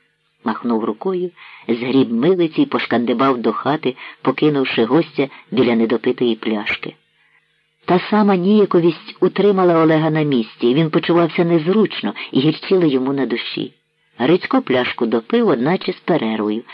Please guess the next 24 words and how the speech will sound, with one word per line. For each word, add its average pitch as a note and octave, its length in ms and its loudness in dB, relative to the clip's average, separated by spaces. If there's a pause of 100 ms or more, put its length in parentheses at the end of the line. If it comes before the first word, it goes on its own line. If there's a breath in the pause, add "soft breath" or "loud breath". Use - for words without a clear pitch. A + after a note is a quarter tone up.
(160 loud breath)
Спершу A3+ 380 -4
сходив C3 400 2
за B2 100 0
хлівець, F3 640 0 (520)
заклавши D#3+ 560 0
в D3+ 60 4
рота D#3 240 2
чотири D#3 340 0
пальці, F#3 440 0
вивільнив C3+ 560 4
шлунок A#3+ 480 0
і A#2 40 2
вернувся B2+ 460 -2
за A2+ 120 -2
стіл. F2+ 400 -6 (880 soft breath)
Олег C3+ 300 0
не D3 160 2
знав, F#3+ 280 0
про B2 140 0
що C3 220 0
говорити C3 440 2
з - 100 -10
ходським A#2+ 420 -2
капітаном, A#2+ 680 -2